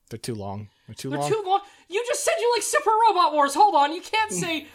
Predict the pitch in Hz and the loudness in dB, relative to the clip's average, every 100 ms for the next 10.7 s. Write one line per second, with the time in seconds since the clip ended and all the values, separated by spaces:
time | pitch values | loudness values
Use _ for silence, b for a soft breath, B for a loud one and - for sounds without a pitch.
0 | - 294 277 269 269 254 254 262 247 220 | 4 4 6 2 4 4 4 -2 -2 -2
1 | 220 220 190 202 175 - 165 185 - 196 | 0 2 2 2 0 -2 0 0 -2 -8
2 | - - 180 208 208 180 170 - 180 165 | -8 -10 -2 0 0 0 0 2 0 0
3 | 143 - - 160 160 156 143 - 131 143 | -2 0 2 0 2 0 0 0 0 -2
4 | 151 147 147 B B - 185 165 233 226 | -2 -4 -6 B B -6 -2 -2 -4 -2
5 | 190 190 175 151 143 127 131 151 131 - | 0 0 -2 -2 -2 -2 -4 -4 -4 -4
6 | - 175 _ _ - 139 123 - 143 92 | -6 -6 _ _ -6 -4 -2 -2 -4 -8
7 | _ _ 127 151 165 _ b b 151 170 | _ _ -2 -2 -2 _ b b -2 2
8 | 160 143 135 - - - 226 190 180 156 | 2 2 0 -8 -10 -4 -2 0 0 0
9 | 139 151 127 - 196 202 185 185 160 - | -2 -2 -4 -2 -2 -2 0 -2 -2 -4
10 | 117 - b - - 185 - | -4 -6 b -2 0 -2 -4